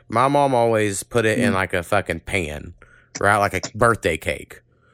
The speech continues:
Speaker 1: And then she would bake
Speaker 2: Yeah.
Speaker 1: it like that, and then she would cut squares out. But that's not the way to do
Speaker 2: Mm-hmm.
Speaker 1: it, guys. You want to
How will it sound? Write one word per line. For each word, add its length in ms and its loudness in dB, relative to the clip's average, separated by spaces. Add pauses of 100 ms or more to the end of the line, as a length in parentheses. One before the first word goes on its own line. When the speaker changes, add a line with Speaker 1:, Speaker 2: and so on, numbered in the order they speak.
(540)
Speaker 1:
And 140 -2
then 120 -2
she 140 -4
would 200 -4
bake 220 6
Speaker 2:
Yeah. 80 2
Speaker 1:
it 40 -2
like 280 -2
that, 380 2
and 140 -2
then 120 -2
she 120 -2
would 140 -2
cut 240 -2
squares 500 0
out. 300 2 (260)
But 160 0
that's 300 2
not 240 2
the 80 0
way 180 2
to 80 -4
do 260 0
Speaker 2:
Mm-hmm. 100 -2
Speaker 1:
it, 40 -14
guys. 300 -4
You 120 -6
want 400 0
to 360 -4